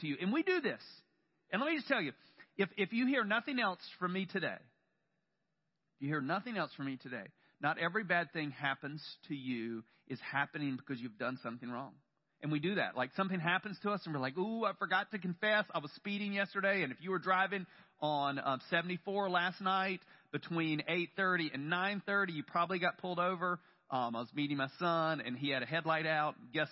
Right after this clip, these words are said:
what? Ticket. Um, anyway, I was like, "Serious?" But, you know, <clears throat> here he is, um, completely unaware of what's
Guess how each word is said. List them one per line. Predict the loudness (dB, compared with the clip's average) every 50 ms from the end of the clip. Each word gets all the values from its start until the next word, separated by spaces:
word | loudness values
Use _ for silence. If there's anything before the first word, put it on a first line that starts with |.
| -4
what? | -6 -4 -4 -4 -6 _ -8 -4
Ticket. | -2 -2 -2 -4 -8 -12 -12 -14 -18 -20 _ -20 -20 -20 -20 -20 _ -4
Um, | -2 0 0 0 -2 -4 -8 -10 -8 _ -4
anyway, | -2 -2 -4 -6 -6 -8 -10 -10 -14 _ _ _ _ _ _ _ _ -14
I | -14
was | -12
like, | -12 -14 -16 -16 _ -18 -20 -20 _ _ _ _ _ _ _ _ _ -20 -20 -20 -16 -8
"Serious?" | -4 -2 0 0 0 0 -2 -4 -6 -10 -20 -20 _ -20 -20 -20 -20 _ _ _ _ _ _ _ _ _ _ 0
But, | 0 0 0 0 -2
you | 2 4
know, | 4 4 4 4 0 -4 _ _ _ -4
<clears throat> | -2 0 0 0 0 -2 -6 -8 _ _ _ _ _ _ _ _ _ _ _ _ _ -8
here | -2 0 2 2 4 4
he | 4 4 4
is, | 4 4 4 2 0 0 -4 -12 -18 -20 _ _ _ 0
um, | 2 2 2 2 0 -4 -6
completely | -2 -2 -2 0 0 2 2 4 4 4 2 2 2 2 2 2 0 0 0
unaware | 0 2 2 2 2 2 2 4 2 2
of | 0 0 0
what's | 0 0 0 0